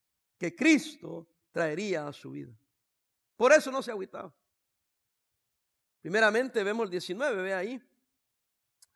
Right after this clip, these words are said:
"Porque sé que por vuestra oración", dice Pablo, "porque sé que por vuestra oración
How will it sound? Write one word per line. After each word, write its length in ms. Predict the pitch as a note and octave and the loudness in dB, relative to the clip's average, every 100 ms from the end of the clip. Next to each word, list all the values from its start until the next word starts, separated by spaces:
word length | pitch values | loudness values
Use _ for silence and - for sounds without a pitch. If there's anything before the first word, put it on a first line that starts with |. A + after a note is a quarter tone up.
| _ _ | _ _
"Porque 300 | B3+ A3 A3 | 4 4 2
sé 220 | - F4+ | 2 2
que 100 | F#4 | 2
por 220 | C4 C#4 | 2 2
vuestra 420 | A3+ A3 - G3+ | 2 -2 -2 0
oración", 580 | G3 F#3+ F3 - C#4+ D4+ | 2 2 0 -2 -6 -6
dice 220 | A3+ F3 | -6 -10
Pablo, 380 | C#3 - - - _ _ _ _ _ _ _ _ _ _ - | -10 -12 -14 -18 _ _ _ _ _ _ _ _ _ _ 4
"porque 400 | C4+ - A#3+ A3 | 6 6 2 2
sé 520 | - - D#4+ D4 - - - _ _ _ _ _ _ - - _ _ _ | 2 8 8 8 2 -14 -20 _ _ _ _ _ _ -20 -20 _ _ _
que 220 | - D#4 | 8 8
por 240 | D#4+ D4+ D4 | 8 6 6
vuestra 440 | D4+ D4 C#4 D4 | 6 4 4 4
oración 680 | C#4 B3+ - A3+ G3 A#3+ D#4+ | 6 4 2 -4 -4 -6 -10